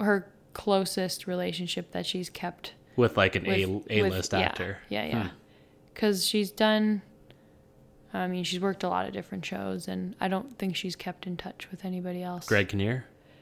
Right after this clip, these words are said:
Speaker 1: No. Nope, not with him. That was a really long time ago. Um, Billy Bob, like, Kirsten Dunst did Fargo season two in Calgary. Actually, my mom's claim to fame,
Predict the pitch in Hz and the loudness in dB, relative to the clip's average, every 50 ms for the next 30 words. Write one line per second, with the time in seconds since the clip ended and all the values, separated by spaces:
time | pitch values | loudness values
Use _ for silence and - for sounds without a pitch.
0 | - - - - - - - - - 208 196 190 196 196 202 208 208 214 214 214 | -20 -20 -20 -20 -20 -20 -20 -14 -6 -2 0 2 2 4 4 4 4 4 4 2
1 | 214 214 214 214 214 214 214 208 190 - - - - - - - _ _ - - | 2 2 2 2 2 0 0 -2 -4 -8 -14 -20 -20 -20 -20 -20 _ _ -20 -20
2 | - - _ - - - - - - - - - - 190 190 190 190 - - - | -20 -20 _ -20 -20 -20 -20 -20 -20 -20 -10 -4 -2 0 2 2 0 -2 -6 -10
3 | - - 226 202 190 190 - - 190 175 - 202 190 190 190 196 196 190 190 202 | -12 -8 -4 -4 -4 -4 -4 -6 -8 -6 -4 -2 -2 -2 -2 -2 -2 -2 0 0
4 | 208 226 220 190 180 175 175 170 170 185 196 190 180 180 180 175 151 - 185 180 | 2 2 2 0 -2 -4 -4 -4 -2 -2 -2 -2 -2 -4 -6 -8 -8 -8 -8 -6
5 | 185 180 175 180 180 - - - - - - - - - - _ - - - 185 | -6 -6 -8 -8 -10 -12 -14 -20 -20 -20 -20 -20 -20 -20 -20 _ -16 -8 -4 -2
6 | 180 180 180 180 180 175 175 175 175 180 180 208 254 - - - - - - 202 | -2 -2 -2 -2 -4 -4 -4 -4 -4 -4 -6 -8 -10 -16 -20 -20 -20 -6 -2 0
7 | 196 196 196 190 - 196 190 190 190 185 185 185 185 190 180 - - - - - | 2 2 2 4 4 4 4 4 4 2 2 2 2 0 0 -4 -10 -14 -18 -18
8 | - - - - - - 180 - - - - 208 202 - - 208 196 175 196 175 | -20 -20 -20 -12 -10 -10 -10 -8 -4 2 2 2 4 4 2 2 2 4 2 2
9 | 180 190 180 - - 190 175 - 190 180 180 175 180 170 - 190 185 175 180 180 | 0 0 -2 -4 -6 -8 -6 -2 -2 -2 0 -2 -4 -4 -2 -2 -2 -2 -2 -4
10 | 175 170 - - 180 185 190 196 190 185 - 190 185 185 185 185 190 190 190 190 | -4 -4 -6 -6 -6 -6 -4 -4 -6 -6 -6 -6 -6 -6 -6 -6 -6 -6 -6 -8
11 | - - - - - - - - 208 208 - - 208 190 190 190 185 190 190 190 | -10 -12 -18 -20 -20 -10 2 4 4 4 6 4 4 4 6 6 6 6 8 8
12 | 208 220 220 202 - - - - - 196 185 180 180 180 175 - - 170 165 160 | 8 8 6 4 -2 -8 -10 -2 0 2 2 2 0 -2 -4 -4 -6 -6 -6 -4
13 | 160 165 170 170 185 | -4 -6 -6 -6 -8